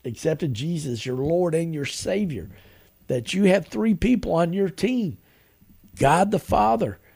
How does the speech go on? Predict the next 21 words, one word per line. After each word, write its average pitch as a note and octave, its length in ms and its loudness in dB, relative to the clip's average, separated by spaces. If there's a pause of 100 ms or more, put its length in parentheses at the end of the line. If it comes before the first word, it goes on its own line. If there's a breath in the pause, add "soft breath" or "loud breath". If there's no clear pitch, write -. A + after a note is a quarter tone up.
(160 soft breath)
Jesus F#3 540 0
the F#3 100 -2
Son, G#3+ 460 -2 (280 loud breath)
and D#3+ 160 -2
the F#3 140 6
Holy A#3 320 6
Spirit. G3 560 2
Jesus F3+ 380 -2
said, F3 180 2
"I E3+ 80 0
will F3 240 0
leave F#3+ 400 2
you D3 180 -4
a C3+ 140 -4
comforter - 800 -6 (100)
and G3 180 -4
a E3 60 -6
counselor F#3+ 560 -6
when B2 160 -10
I D3 140 -6
go D3 340 -2